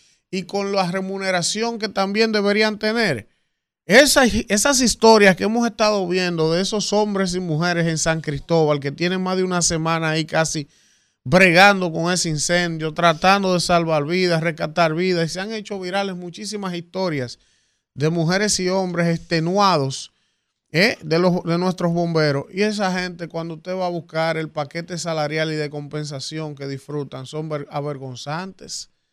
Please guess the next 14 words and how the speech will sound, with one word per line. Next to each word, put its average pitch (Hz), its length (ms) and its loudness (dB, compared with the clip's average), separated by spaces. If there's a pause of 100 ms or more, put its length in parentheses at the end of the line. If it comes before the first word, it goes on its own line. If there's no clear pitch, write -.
(640)
Entonces, 175 580 -4 (420)
ahí 170 300 2
es 190 100 2
que 180 120 -6
uno 185 220 -4
dice, 165 360 -2
"Pero 160 240 -6
realmente 226 800 -2
esto 208 280 -4
es 208 140 -4
un 220 160 -6
Estado 208 500 0
de 208 140 0
Derecho". 151 340 -4